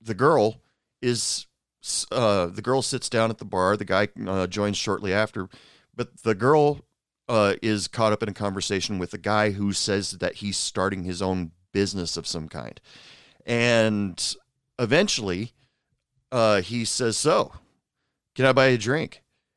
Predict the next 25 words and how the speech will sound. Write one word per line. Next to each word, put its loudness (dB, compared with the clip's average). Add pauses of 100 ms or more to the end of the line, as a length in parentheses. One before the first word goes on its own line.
(140)
And 2
she -2
goes, 0
"Well, 4
actually, 2
no, 2
because 0 (680)
this -2
is -8
my 2
boyfriend." 0 (460)
And 2
she -4
points -2
to -12
the -8
guy, 2
s-, -6
not, -6
guy 2
sitting -6
on -2
the -4
other -2
side. -2